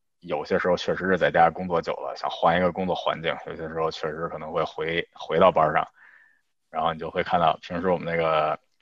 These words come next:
办公室呢，可能大概会超-，会有超过五十多个人以上的人在那边，然后现在回去呢，就可能就只有我一个人，就当然肯定就不需要 social distancing，但是说，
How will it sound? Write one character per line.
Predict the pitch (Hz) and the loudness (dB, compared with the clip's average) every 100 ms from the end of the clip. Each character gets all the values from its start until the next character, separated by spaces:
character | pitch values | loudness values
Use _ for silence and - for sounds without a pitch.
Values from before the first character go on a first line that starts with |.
| _ _ _ - | _ _ _ -2
办 | 87 | 0
公 | 92 | 2
室 | 87 71 | 0 -2
呢， | 78 | -4
可 | - | -6
能 | 82 | -4
大 | 82 82 | 2 2
概 | 80 | 2
会 | - - 90 | -2 -12 -14
超-， | - - | -14 -8
会 | - 85 | -2 0
有 | |
超 | 78 107 | 2 4
过 | 95 90 | 4 4
五 | 95 - | 0 -8
十 | - | -8
多 | 85 87 | -4 -2
个 | 85 | 0
人 | 82 85 | 0 -2
以 | 78 | -2
上 | 85 78 | 2 2
的 | 76 | 0
人 | 76 | -4
在 | 76 67 | -4 -6
那 | - | -6
边， | - - - _ | -10 -10 -14 _
然 | 80 | 0
后 | 85 | 2
现 | 95 | 2
在 | 92 | 2
回 | 80 76 | 2 -2
去 | 78 | -10
呢， | 76 76 | -10 -12
就 | 80 | -14
可 | 76 | -14
能 | 76 | -10
就 | 82 | -10
只 | - 87 | -4 0
有 | |
我 | 90 | 0
一 | 78 87 | 0 2
个 | 87 | 4
人， | 80 80 - - - _ _ | 4 0 -10 -20 -20 _ _
就 | - | -4
当 | 87 87 | 2 4
然 | 87 87 _ | 4 2 _
肯 | - | -16
定 | 82 | -8
就 | 92 | -8
不 | 87 | 0
需 | 110 | 2
要 | 104 | 4
social | 117 110 113 | 4 4 4
distancing， | 107 104 87 85 - | 4 2 0 -2 -4
但 | 82 | -4
是 | 82 | -2
说， | 92 90 90 | 4 8 8